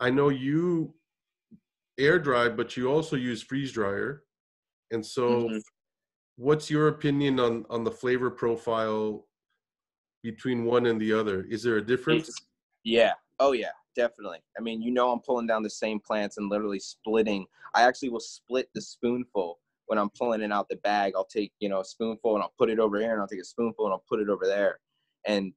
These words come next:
Speaker 2: just to know, you know, it's the same shit. And by far, the, the smoke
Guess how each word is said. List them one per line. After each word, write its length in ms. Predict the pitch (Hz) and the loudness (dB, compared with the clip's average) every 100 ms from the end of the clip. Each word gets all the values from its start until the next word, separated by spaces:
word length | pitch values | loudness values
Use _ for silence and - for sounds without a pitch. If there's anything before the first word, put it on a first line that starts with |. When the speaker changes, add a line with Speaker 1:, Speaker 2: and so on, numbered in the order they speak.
| _ | _
Speaker 2:
just 340 | - 117 - - | 2 2 2 -6
to 100 | 104 | -2
know, 420 | 104 107 110 104 | 2 4 2 0
you 140 | 98 | -2
know, 120 | 98 95 | -4 -4
it's 180 | - - _ | -6 -18 _
the 100 | 104 | -4
same 380 | - 107 98 87 | -4 -4 -4 -4
shit. 280 | - 101 - _ _ _ - | -2 -2 -2 _ _ _ -2
And 500 | 104 101 98 95 90 - _ - | 0 2 0 -2 -8 -14 _ 2
by 240 | 104 113 - - | 4 4 -2 -2
far, 440 | 95 101 85 69 _ _ _ _ _ | 0 2 0 -4 _ _ _ _ _
the, 200 | 107 98 90 82 76 - _ - 98 | -2 0 -2 -6 -8 -12 _ -14 -10
the 100 | - | -10
smoke 640 | - - 110 110 107 | -12 -6 2 2 2